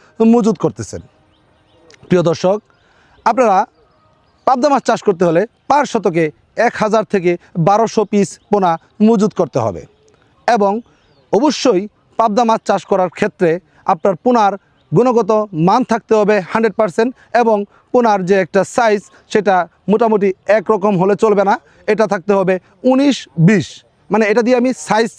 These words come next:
বড় ছোটোটা নির্বাচন করতেছি, কারণ পাবদা মাছ হচ্ছে এক প্রজাতির রাক্ষসী মাছ। এরা যখন পুকুরে খাবার কম পায়, তখন বড় সাইজের পোনা ছোটো সাইজের পোনাটাকে কামড়ে ধরে। পাবদা মাছের ক্ষেত্রে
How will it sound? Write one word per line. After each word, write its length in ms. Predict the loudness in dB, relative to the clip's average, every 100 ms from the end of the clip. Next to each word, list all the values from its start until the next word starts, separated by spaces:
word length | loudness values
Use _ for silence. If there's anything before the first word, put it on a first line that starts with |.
| -4 0
বড় 200 | 0 0
ছোটোটা 460 | 0 0 0 -2 -4 -4
নির্বাচন 440 | 0 2 2 0 -2
করতেছি, 400 | -2 -2 -6 -8 -20 _ _ _ -2
কারণ 320 | 0 0 -4 -12 _
পাবদা 300 | -2 0 0
মাছ 200 | 0 0 -2
হচ্ছে 340 | -2 -2 -4 -6 -4
এক 120 | -2 -2
প্রজাতির 440 | -2 0 0 -2 -4 _
রাক্ষসী 580 | -2 -2 -2 -2 0 0
মাছ। 220 | 0 -2 -10 -20 _ _ _
এরা 180 | 0 0
যখন 300 | 0 0 -2
পুকুরে 440 | 0 0 2 2 0 -8 _
খাবার 380 | -2 0 2 0 -4 _ _ _
কম 280 | 2 2 2
পায়, 400 | 0 -2 -2 -6 -18 _
তখন 380 | -4 0 -2 -4 -10 -4
বড় 360 | 0 2 2 0
সাইজের 380 | -2 0 0
পোনা 320 | 0 0 0 -4 _ -4
ছোটো 360 | -2 0 2
সাইজের 340 | 0 0 0 0
পোনাটাকে 520 | 0 0 -2 -2 -4 -6 _ -2
কামড়ে 300 | 0 2 0
ধরে। 280 | 0 -4 -10 _ _
পাবদা 240 | 0 2
মাছের 260 | 0 0 -2
ক্ষেত্রে 380 | -2 -2 -2